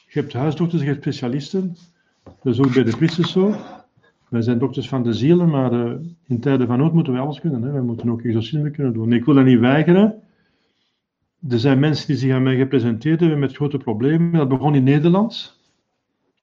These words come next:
Eh, toen ik in Nederland verantwoordelijk was.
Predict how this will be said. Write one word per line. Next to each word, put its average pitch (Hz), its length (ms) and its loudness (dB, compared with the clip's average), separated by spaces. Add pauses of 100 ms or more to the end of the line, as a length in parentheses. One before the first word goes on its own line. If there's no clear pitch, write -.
(880)
Eh, 117 840 -2 (500)
toen 123 120 0
ik 113 120 -2
in 120 80 2
Nederland 139 360 2
verantwoordelijk 160 480 0
was. - 440 -6